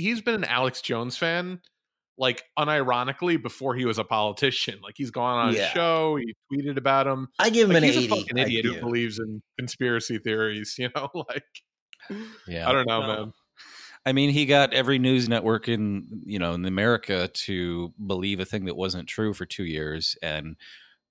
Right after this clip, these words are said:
Speaker 3: solely focus on that and ignore all the awful shit he was actually doing,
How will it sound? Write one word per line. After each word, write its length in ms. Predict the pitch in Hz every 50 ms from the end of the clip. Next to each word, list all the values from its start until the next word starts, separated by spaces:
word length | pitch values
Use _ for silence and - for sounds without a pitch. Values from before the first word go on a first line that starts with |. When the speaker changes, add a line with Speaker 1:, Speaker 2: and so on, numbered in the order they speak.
| _ _ _
Speaker 3:
solely 540 | - - - - - 123 117 117 120 123 117
focus 460 | 110 - 120 110 101 - 98 90 -
on 240 | 117 101 90 90 90
that 400 | 92 104 101 87 82 82 82 82 - -
and 160 | 90 90 90
ignore 420 | 82 90 90 95 90 90 95 92
all 220 | - 90 90 90 90
the 100 | 92 92
awful 360 | 87 87 90 - - 82 82 76
shit 220 | - - 113 104
he 80 | 98 80
was 160 | 80 82 -
actually 340 | 80 78 78 - - 85 80
doing, 400 | 78 82 76 71 69 71 73